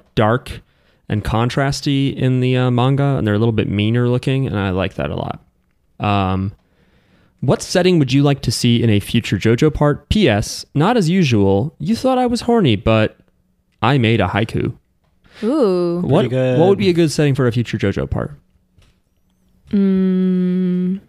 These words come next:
Speaker 2: space.
Speaker 3: New Jersey.
Speaker 1: New Jersey. Just like, uh, you know what? It would be cool if Araki did, like, a Morio style, like, Weird N J.
Speaker 2: <laughs>
Speaker 1: Or, like, Erie, Indiana, you know, where it's just like, "Here's all the weird things. The Jersey Devil is a stand,"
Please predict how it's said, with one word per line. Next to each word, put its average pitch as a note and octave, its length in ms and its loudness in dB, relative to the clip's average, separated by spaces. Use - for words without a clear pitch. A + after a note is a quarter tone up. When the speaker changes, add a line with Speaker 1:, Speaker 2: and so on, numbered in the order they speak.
Speaker 2:
space. - 600 -4
Speaker 3:
New A#2+ 120 2
Jersey. G#2 400 -2
Speaker 1:
New F#2+ 200 -2
Jersey. G2 640 -4
Just D3 200 -2
like, A2 240 0
uh, G2 440 -2
you E3+ 100 2
know D4 80 2
what? E4+ 160 2
It D3+ 60 4
would F#3+ 180 4
be G#3 140 0
cool C#3+ 360 2
if B2+ 120 0
Araki A#2+ 440 0
did, G#2+ 220 0
like, G#2 180 0
a G#2 60 0
Morio G#2+ 400 2
style, G#2 520 0
like, G#2 180 -2
Weird G#2 260 0
N G2 180 -2
J. F#2 460 -4
Speaker 2:
<laughs> E3+ 160 -4
Speaker 1:
Or, G3 500 0
like, A2 200 2
Erie, A#2 300 2
Indiana, G2 720 0
you A2+ 160 -4
know, G2 340 -2
where - 140 -4
it's - 120 -10
just - 200 -8
like, A2 160 -2
"Here's B2 240 0
all D3 80 2
the D3+ 100 2
weird D3+ 240 2
things. C3 640 -2
The G2 100 -8
Jersey A2+ 320 -2
Devil B2 300 0
is A#2+ 100 -2
a C3 60 0
stand," A2 580 -2